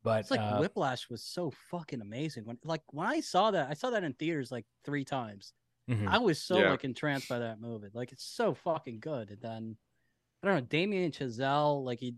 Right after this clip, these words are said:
Speaker 2: he did La La Land. I don't even know what he's doing now. He did that, like, astronaut movie.
Speaker 1: Babylon. Uh, Babylon comes out at the end of this year and is gonna be probably Eric Roberts' first theatrical film in six
Speaker 2: <laughs>
Speaker 1: years
Speaker 2: Oh,
Speaker 1: or
Speaker 2: really?
Speaker 1: seven years. Yeah. Uh,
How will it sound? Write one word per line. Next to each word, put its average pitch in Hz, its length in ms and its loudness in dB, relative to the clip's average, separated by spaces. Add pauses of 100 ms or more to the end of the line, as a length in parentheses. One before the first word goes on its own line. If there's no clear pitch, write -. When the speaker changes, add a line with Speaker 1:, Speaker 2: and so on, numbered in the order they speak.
(120)
Speaker 2:
he 127 120 -4
did 127 200 -4
La 131 200 2
La 127 120 0
Land. 127 240 -2
I 139 60 -4
don't 202 160 -2
even 123 180 -6
know 139 140 0
what 135 120 0
he's 117 120 -4
doing 120 240 -4
now. 120 100 -4
He 123 120 -6
did 170 160 -4
that, 143 180 -2
like, 123 160 -6
astronaut 135 400 -2
movie. 107 100 4
Speaker 1:
Babylon. 95 440 0 (440)
Uh, 107 220 4
Babylon 120 540 8
comes 117 320 0
out 117 200 6
at 95 80 0
the 107 100 -2
end 107 160 0
of 98 60 -4
this 98 220 -4
year 104 180 -2
and 98 80 -4
is 85 80 -10
gonna 98 140 -2
be 95 380 -2 (580)
probably 117 320 4
Eric 113 320 2
Roberts' 107 500 2
first - 420 0
theatrical 101 580 -2
film 107 360 2
in 92 220 -2 (500)
six - 500 2
Speaker 2:
<laughs> - 0 -
Speaker 1:
years 113 160 6
Speaker 2:
Oh, 196 100 12
Speaker 1:
or - 100 8
Speaker 2:
really? 226 120 10
Speaker 1:
seven 226 280 10
years. - 300 2
Yeah. 107 280 2 (460)
Uh, 117 280 8